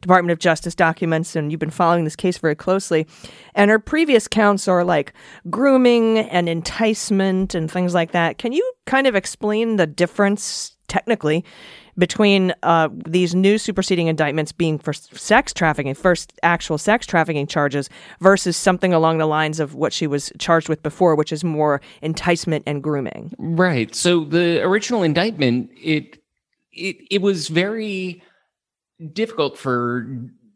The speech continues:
Speaker 2: journalists to describe. I mean, obviously, prosecutors had described her as a prequel case to the Jeffrey Epstein <laughs> case. I mean, that was the word that they used, a prequel.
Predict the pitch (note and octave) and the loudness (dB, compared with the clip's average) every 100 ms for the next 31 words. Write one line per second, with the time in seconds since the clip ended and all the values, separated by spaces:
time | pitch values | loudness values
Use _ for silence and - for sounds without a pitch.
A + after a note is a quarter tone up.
0 | D#3+ C#3 D#3 D#3+ C#3+ C3+ - - D3 C#3 | -16 -2 0 2 0 -2 -6 -6 0 0
1 | C3+ G#2 C3+ - - D#3+ D#3 C#3 B2+ B2 | 0 -4 -6 -4 -6 0 2 2 2 0
2 | A#2 A#2+ - D3 D3 D3 D3 D#3+ - B2+ | -4 -10 -6 -2 0 0 -2 -2 -2 -4
3 | A#2 - - D#3 F3 - D#3+ - A2+ G2+ | -4 -12 -6 -2 -2 -4 -8 -4 -2 0
4 | F#2+ G2 G2 - - _ _ B2 A#2 A2+ | -2 -4 -4 -8 -12 _ _ -2 0 2
5 | A2 G#2+ - _ - B2 B2 - - A2+ | 0 -2 -8 _ -12 -6 -4 -4 -2 0
6 | G#2+ G#2+ G2+ - A2+ G#2+ G#2+ G#2+ - A2+ | 2 0 -4 -4 -2 0 -2 -4 -4 -4
7 | A2 A2+ G#2+ - - _ C3+ B2 - - | -4 -6 -8 -14 -16 _ -6 -6 -8 -10
8 | - F3+ - A#2+ F#2+ F#2 - D#2 G1+ - | -4 -4 -2 -2 0 -2 -6 -6 -6 -8
9 | - - _ _ _ - C3+ A2+ A2 A#2 | -8 -10 _ _ _ -2 2 2 0 -2
10 | A2+ A2 A2+ B2 A2+ - A2+ G2+ - - | -2 -2 -2 0 0 0 0 0 -2 -6
11 | - F#2+ F2 G#2 - B2 B2+ A2 A2+ D3+ | -4 -4 -2 -2 0 2 0 -2 -2 0
12 | B2 B2 B2 B2 B2 B2+ B2 A2+ A#2 A2+ | 2 2 2 0 0 2 0 0 0 0
13 | F#2 - A#2 - - F#3+ F3 - - - | -2 0 -2 -2 -2 0 0 -4 -4 -8